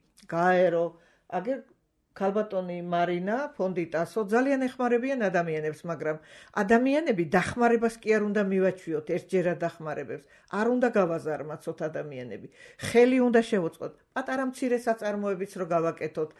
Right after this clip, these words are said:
ახლო სოფლებში, რამოდენიმე სოფელმა ერთი პატარა საწარმოთის ადამიანების დასაქმდებიან და რაღაცა მოსავალი მოუვა, რაღაც ისეთი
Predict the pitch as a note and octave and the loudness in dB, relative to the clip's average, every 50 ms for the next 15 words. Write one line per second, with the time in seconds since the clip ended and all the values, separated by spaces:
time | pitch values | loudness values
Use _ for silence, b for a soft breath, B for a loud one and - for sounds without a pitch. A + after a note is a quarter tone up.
0 | B B B B B - E3+ E3+ - - G3+ F#3 F3+ F3+ F3 F3 F3 F3+ - - | B B B B B -8 -8 -8 -2 2 4 6 6 6 6 4 2 0 2 0
1 | F#3 F3 - F#3+ E3+ E3+ D#3+ - - F3+ E3+ D#3+ B B B B B D3+ E3 F#3 | 0 0 2 2 2 2 0 -2 -6 -6 -6 -6 B B B B B -6 -2 -2
2 | F#3+ F3+ F#3+ G3 G3 G3+ F#3+ G3 G3+ G3 - F#3 F#3 - F#3 F3+ F3 F3+ F3 F3 | 0 2 2 2 2 2 0 0 -2 0 -2 -2 2 2 0 0 2 0 2 4
3 | F3 F3+ F3 F3+ - - - F3+ F3+ F3+ F3+ F3+ F3+ F3 - F#3+ F3 - - F3 | 4 2 2 0 -4 -2 -2 0 0 2 0 0 0 -2 -2 -6 -6 -4 -6 -6
4 | E3 F3 F3 E3+ - - F3 E3+ B B B B B B B - F#3+ E3 A3 A3 | -6 -6 -8 -10 -8 -10 -12 -12 B B B B B B B -6 -2 0 0 2
5 | A#3 A#3+ A#3+ A#3+ B3 A#3 B3+ A#3+ A#3+ B3 A#3+ A#3+ - C4+ C4+ - C4+ C4 C4 C4+ | 2 0 4 4 4 2 2 2 2 2 2 2 0 -4 -4 -4 -4 -2 0 0
6 | A3+ G3 E3+ D#3+ D3 D3 C3 C#3 C#3 B B B B B B - - F3 G#3+ A3 | 0 2 0 0 0 -2 -4 -6 -6 B B B B B B -6 -2 -2 -2 0
7 | B3+ D#4 D#4 - D#4+ C#4+ C4+ C4 B3+ - C#4 A#3+ A3+ A3+ A3+ G#3+ G#3 G3+ G3+ G3 | 0 -2 0 0 -4 -4 -4 -6 -4 -2 0 4 4 4 4 2 -2 -2 0 0
8 | F#3+ F#3 F3+ F#3 F3+ F3+ F#3 F3+ F#3+ F#3+ - - F3+ - G3 F#3 - F#3+ | 0 2 2 2 2 0 0 -4 -4 -6 -8 -12 -8 -8 -8 -4 -2 -2